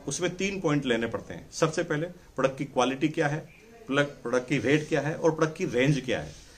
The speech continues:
तो आपको वहाँ पर rate का comparison भी करना है, quality के बारे में भी demo आप कर सकते हैं, Product के quality, demo और rate के बारे में बताएं।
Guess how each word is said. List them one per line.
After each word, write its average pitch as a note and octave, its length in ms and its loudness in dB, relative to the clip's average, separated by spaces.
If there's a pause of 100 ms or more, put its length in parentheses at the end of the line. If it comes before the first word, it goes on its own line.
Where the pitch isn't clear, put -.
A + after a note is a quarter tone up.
(180)
तो E3+ 400 8 (160)
आपको E3 580 4 (420)
वहाँ B2 180 6
पर C#3 320 2
rate C3+ 200 0
का D3 120 2
comparison D3 420 4
भी D#3 80 0
करना D3+ 260 0
है, D#3+ 200 -6
quality B2+ 340 2
के D3 100 2
बारे C3+ 220 2
में C#3 140 -2
भी C#3 60 0
demo C3+ 300 2
आप C#3+ 160 4
कर D3 100 0
सकते D3+ 280 -2
हैं, D#3+ 200 -2 (260)
Product D#3+ 220 6
के E3+ 80 0
quality, C#3 480 2
demo C3 340 -2
और C#3+ 160 2
rate A#2 220 0
के C3 60 -2
बारे A2 200 0
में G#2 100 -2
बताएं। F#2+ 300 -6